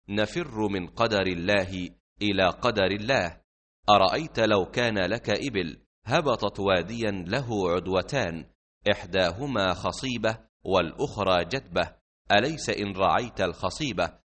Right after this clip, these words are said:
رعيتها بقدر الله، وإن رعيت الجدبة رعيتها بقدر الله؟"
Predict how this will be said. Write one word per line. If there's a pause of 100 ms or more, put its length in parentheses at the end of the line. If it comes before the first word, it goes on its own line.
(100)
رعيتها
بقدر
الله، (440)
وإن
رعيت
الجدبة (260)
رعيتها
بقدر
الله؟"